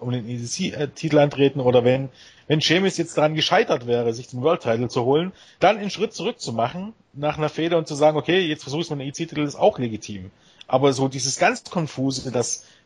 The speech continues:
dass, dass es überhaupt nicht mehr ersichtlich ist, warum jemand ein Titelmatch kriegt oder, oder warum er keins kriegt, sondern dass man dann,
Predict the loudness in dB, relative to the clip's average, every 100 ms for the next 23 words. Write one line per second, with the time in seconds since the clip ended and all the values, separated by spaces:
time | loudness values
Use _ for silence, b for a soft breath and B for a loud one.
0 | -2 -2 0 -2 -2 -4 2 4 4 2
1 | 0 0 0 -4 -6 -6 0 0 0 -2
2 | -2 -2 -4 -8 -4 -2 -2 -4 -6 -4
3 | 4 4 6 4 2 2 -2 0 -2 -2
4 | -6 -6 -4 -6 -4 -6 b b b b
5 | -2 2 2 0